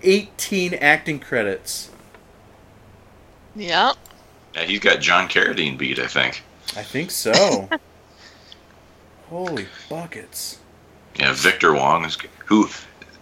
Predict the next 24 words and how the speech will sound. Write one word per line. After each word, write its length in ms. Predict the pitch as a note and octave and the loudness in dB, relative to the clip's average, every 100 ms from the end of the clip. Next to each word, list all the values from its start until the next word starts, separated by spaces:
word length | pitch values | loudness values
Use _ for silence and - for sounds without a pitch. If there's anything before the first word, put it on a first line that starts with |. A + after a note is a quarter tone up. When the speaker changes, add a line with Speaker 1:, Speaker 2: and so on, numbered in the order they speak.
| - - | -20 -2
Speaker 3:
if 340 | G2+ G#2+ - - | 4 4 2 0
in 120 | G#2+ | 2
a 80 | F#2+ | 2
perfect 440 | - A#2 A2 B2+ | 2 0 2 -2
world, 280 | F#2+ G2 G#2 | 2 2 2
he'd 160 | F#2+ E2 | -2 0
still 240 | - F#2+ | 4 4
be 100 | F#2 | 4
alive 320 | E2 D#2 F2 | 6 6 6
and 100 | E2 | 4
he 100 | D#2 | 4
would 140 | F2 E2+ | 4 4
have 120 | - | 4
played 220 | E2+ D#2 | 4 4
the 160 | D#2 C#2+ | 2 2
Ancient 340 | D#2 - - | 2 2 0
One 220 | C2 B1 | 0 -2
in 80 | B1+ | 0
Doctor 320 | B1+ B1+ B1+ | 2 2 0
Strange. 540 | B1 C2 C2 B1+ - - - | -2 2 2 2 -4 -6 -2
Damn 220 | - - | 0 -2
it. 80 | - - - - - | -6 -12 -18 -18 -6
Speaker 2:
Aw. 880 | - E3+ E3 D#3+ D#3 F#3 G3+ A3 G#3+ | 2 6 8 8 8 6 4 0 -4
Speaker 1:
Mm. 240 | F#2 F#3 | -6 -14